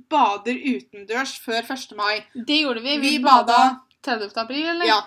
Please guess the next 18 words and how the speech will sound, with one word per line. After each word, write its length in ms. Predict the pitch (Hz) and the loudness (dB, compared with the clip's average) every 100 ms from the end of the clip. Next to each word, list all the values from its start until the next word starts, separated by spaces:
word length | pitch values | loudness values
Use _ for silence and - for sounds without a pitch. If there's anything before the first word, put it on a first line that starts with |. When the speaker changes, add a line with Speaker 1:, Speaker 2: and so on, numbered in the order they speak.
| - | -4
Speaker 1:
dagen 420 | 233 233 254 285 | 0 0 0 -4
før. 260 | 269 262 262 453 - 370 330 339 330 - | 2 2 0 -8 -8 -8 -10 -10 -12 -10
<laughs> 640 | - - - - - - | -12 -12 -20 -20 -20 -8
Vi 140 | 247 254 | -2 0
overdrev 480 | 277 208 214 339 381 | 0 -2 0 4 4
ikke. 240 | 370 381 415 453 | 8 6 8 4
Speaker 2:
Nei. 180 | - 233 - | 2 -2 -2
Speaker 1:
Det 80 | 302 | 6
var 140 | 320 | 6
kaldt 340 | 320 294 320 - | 6 2 2 -2
nok, 180 | 415 269 | -2 6
det. 140 | 254 269 - _ _ _ | 6 6 -2 _ _ _
Ja, 500 | 269 233 226 277 311 - 285 | 2 4 4 2 -2 -6 -10
den 120 | 262 | -4
her 120 | 247 247 | 0 -2
var 100 | 269 | -2
fin. 300 | 262 220 208 _ - | -8 -12 -16 _ -14
Speaker 2:
Ok. 160 | 254 | -10